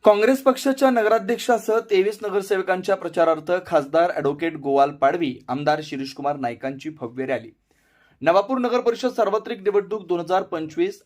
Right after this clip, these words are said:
निवडणुकीच्या पार्श्वभूमीवर भारतीय राष्ट्रीय काँग्रेस भवन येथून भव्य प्रचार रॅलीचं आयोजन करण्यात आलं होतं. सदर रॅलीचे नेतृत्व खासदार ॲडव्होकेट गोवाल पाडवी, आमदार शिरीषकुमार नाईक यांच्या नेतृत्वाखाली काढण्यात आलं होतं.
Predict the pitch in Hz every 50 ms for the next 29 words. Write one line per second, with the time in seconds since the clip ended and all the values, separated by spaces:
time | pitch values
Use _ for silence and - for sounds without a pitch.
0 | _ - 151 147 160 160 160 165 156 180 180 151 190 175 175 160 147 147 - 180
1 | 151 151 180 196 175 139 123 - _ _ _ _ _ _ - 147 160 175 185 175
2 | 233 226 226 208 196 190 - 254 247 233 226 214 214 214 233 208 190 185 185 202
3 | 196 190 - 156 190 196 196 190 165 151 151 165 170 190 208 202 170 160 - 175
4 | 165 156 147 147 151 151 147 - 165 165 - - 143 139 135 143 165 160 156 151
5 | 143 143 135 131 120 113 107 98 _ _ _ _ _ _ _ _ _ _ _ _
6 | _ _ _ - 180 180 202 202 190 196 190 190 208 202 220 214 196 185 180 -
7 | 190 196 190 202 208 202 196 185 175 156 170 180 185 175 160 165 165 180 180 170
8 | 160 156 156 156 160 160 170 160 160 147 139 143 151 160 170 165 - 143 139 139
9 | 135 139 139 139 135 139 131 135 135 135 - 131 123 120 117 117 123 139 165 165
10 | 160 _ - 143 139 139 139 208 196 170 151 - 160 156 - 160 156 156 147 151
11 | 147 139 131 131 135 139 - 131 127 127 127 123